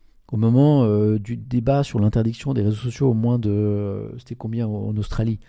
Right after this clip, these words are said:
Seize ans ou quinze ans ? Euh, je sais plus. Certains me disaient : « Ah, mais c'est pas de la responsabilité, euh, c'est pas au législateur de faire ça, c'est pas au pouvoir public de faire ça, c'est pas à l'État de faire ça, c'est aux parents. » Voilà.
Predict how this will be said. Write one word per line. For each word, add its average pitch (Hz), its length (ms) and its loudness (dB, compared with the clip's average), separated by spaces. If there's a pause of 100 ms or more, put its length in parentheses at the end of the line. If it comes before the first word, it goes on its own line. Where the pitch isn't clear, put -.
(220)
Seize 147 260 0
ans 240 100 4
ou 202 60 2
quinze 117 240 -2
ans ? 113 160 -8 (800)
Euh, 117 140 -6 (140)
je 117 100 -8
sais 120 120 -2
plus. 107 180 -2 (800)
Certains 151 220 -2
me 143 60 0
disaient : « 147 220 0
Ah, 208 300 2
mais 175 80 4
c'est 160 140 -2
pas 180 100 2
de 160 60 2
la 143 80 4
responsabilité, 139 760 0
euh, 135 260 4 (180)
c'est - 140 -6
pas 202 120 2
au 170 60 4
législateur 156 460 -2
de 143 80 0
faire 127 180 -2
ça, 214 280 0
c'est 196 120 -6
pas 160 160 -4
au 147 40 -4
pouvoir - 320 -2
public 131 260 -6
de 120 80 0
faire - 180 -6
ça, 226 280 0
c'est - 160 -8
pas 147 100 -2
à - 20 0
l'État 131 220 -2
de 139 60 -12
faire 127 120 -4
ça, 208 140 -2
c'est 160 220 -4
aux 185 60 2
parents. » 127 380 -2 (540)
Voilà. 107 220 -8